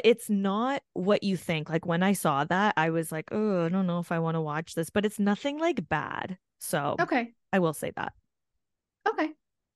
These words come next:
Speaker 2: So I am really excited about that. I'm gonna watch that today 'cause I have a bunch of listings for my business to do.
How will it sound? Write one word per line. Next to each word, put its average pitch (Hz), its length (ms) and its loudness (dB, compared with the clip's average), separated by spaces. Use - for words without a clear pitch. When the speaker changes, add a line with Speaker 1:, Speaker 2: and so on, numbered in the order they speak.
Speaker 2:
So 320 280 8
I 277 320 8
am 370 400 4
really 277 280 6
excited 254 540 0
about 269 240 2
that. 285 160 4
I'm 254 120 4
gonna 294 140 2
watch 247 260 0
that 262 120 -2
today 262 220 0
'cause 233 120 -4
I 262 60 6
have 285 100 4
a 311 60 6
bunch 262 220 4
of 254 100 0
listings 262 520 2
for 269 100 0
my 247 140 4
business 254 440 0
to 320 100 -2
do. 320 360 0